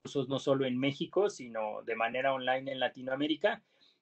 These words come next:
Y ese es el modelo. Yo te diría que universidades, eh, grandes que den ochenta y cinco carreras, ese es un modelo de negocio.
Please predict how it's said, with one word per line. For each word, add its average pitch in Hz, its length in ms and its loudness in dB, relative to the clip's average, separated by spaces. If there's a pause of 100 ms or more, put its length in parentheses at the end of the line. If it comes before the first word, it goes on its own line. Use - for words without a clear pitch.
Y 175 200 10
ese 196 160 10
es - 100 6
el 208 100 8
modelo. 214 320 8
Yo 202 160 6
te 208 100 6
diría 185 280 8
que 202 100 4
universidades, 156 1040 2 (300)
eh, - 260 -6 (100)
grandes 156 680 4
que 127 120 0
den 147 160 0
ochenta 139 460 0
y 117 80 -4
cinco 143 400 2
carreras, 131 760 4
ese 135 260 -4
es 139 120 -8
un 139 140 -2
modelo 131 420 2
de 135 100 -2
negocio. 170 600 2